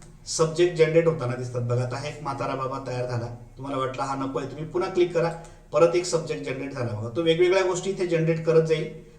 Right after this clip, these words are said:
तुम्ही फक्त याला क्लिक करा, रँडमली सगळ्या गोष्टी जनरेट होतील आणि याच्यापैकी तुम्हाला जो वापरायचा आहे सब्जेक्ट म्हणून तो तुम्ही सिलेक्ट करा.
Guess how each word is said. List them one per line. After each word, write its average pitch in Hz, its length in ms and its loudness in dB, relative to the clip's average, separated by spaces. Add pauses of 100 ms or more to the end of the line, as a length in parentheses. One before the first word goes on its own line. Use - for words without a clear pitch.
(140)
तुम्ही 175 140 -2
फक्त 175 180 -4
याला 180 180 2
क्लिक 180 300 -2
करा, 156 240 0 (360)
रँडमली 160 480 2
सगळ्या 151 300 0
गोष्टी 156 280 -2
जनरेट 143 360 -2
होतील 120 260 -4
आणि 120 120 -4
याच्यापैकी 175 460 -2
तुम्हाला 175 340 0
जो 170 200 4
वापरायचा 165 480 4
आहे 165 80 6
सब्जेक्ट 131 380 -2
म्हणून 127 260 -6
तो 143 140 -10
तुम्ही 160 160 -6
सिलेक्ट 123 340 -4
करा. 104 140 -8